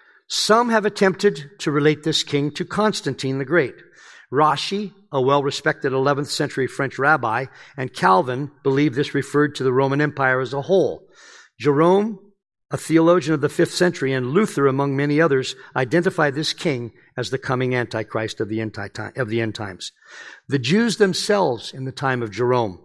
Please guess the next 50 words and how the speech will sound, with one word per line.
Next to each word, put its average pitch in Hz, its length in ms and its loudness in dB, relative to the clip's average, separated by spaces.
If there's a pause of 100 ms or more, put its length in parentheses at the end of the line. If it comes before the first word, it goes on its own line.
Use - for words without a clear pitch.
(400)
believe 131 280 2
that 120 140 -2
this 147 120 -4
passage 143 420 -2
referred 120 400 -4
to 131 120 -8
the 120 120 -2
Antichrist. 110 640 -6
And 120 120 -6
I'll 120 160 2
end 127 100 0
with 110 140 -4
this - 180 -4
quote 127 340 0 (320)
from 113 200 -6
Jerome. 113 420 -2 (480)
"The 127 100 0
Jews 160 380 2
believe 185 320 4
that 170 140 0
this 170 160 -2
passage 151 400 -2
has 127 200 -6
reference 151 340 -2
to 151 100 -4
the 147 120 0
Antichrist, 127 640 -2
alleging 131 360 -2
that 123 200 -2
after 180 340 2
the 147 120 -4
small 165 340 0
help 185 180 0
of 123 120 -8
Julian, 120 500 0 (320)
a 147 80 0
king 196 240 2
is 170 140 -2
going 170 180 0
to 160 140 -2
rise 160 320 2
up 175 140 0
who 170 100 0
shall 143 260 0
do 131 160 -2
according 175 500 2
to 143 140 -4
his 127 180 -4
own 185 280 0
will 131 280 2